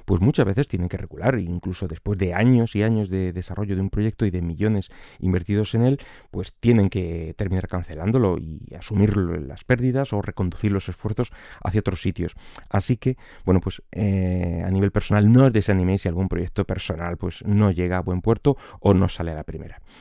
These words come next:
En fin, por mi parte nada más por hoy, espero que el podcast haya sido de tu agrado y si lo deseas puedes dejarme algún comentario por Twitter, X, en arroba geekdemente o en Mastodon con el usuario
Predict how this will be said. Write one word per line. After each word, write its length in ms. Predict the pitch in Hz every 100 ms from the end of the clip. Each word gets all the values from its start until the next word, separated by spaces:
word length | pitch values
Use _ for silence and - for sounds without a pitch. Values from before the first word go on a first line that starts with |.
| - -
En 240 | 113 104
fin, 160 | 92 -
por 200 | - 110
mi 120 | 98 98
parte 280 | 98 -
nada 140 | 90 85
más 160 | 80
por 140 | - 131
hoy, 200 | 147 143
espero 340 | 101 - 92 85
que 80 |
el 60 | 85
podcast 340 | 92 - 98 -
haya 240 | 113 90
sido 240 | - 92 92
de 80 | 123
tu 80 |
agrado 320 | 101 123 127 127
y 140 | 160
si 100 | -
lo 80 | 117
deseas 280 | 101 117 123
puedes 260 | 113 110
dejarme 320 | 95 98 113 107
algún 180 | 113
comentario 420 | 110 98 98 92 -
por 180 | -
Twitter, 340 | - 107 120 - -
X, 320 | 98 135 - - - -
en 160 | 98 -
arroba 300 | 101 104 87
geekdemente 560 | 101 127 135 151 190 -
o 80 |
en 80 | 147
Mastodon 360 | 131 - 127 127
con 160 | 113 101
el 80 |
usuario 320 | 95 113 117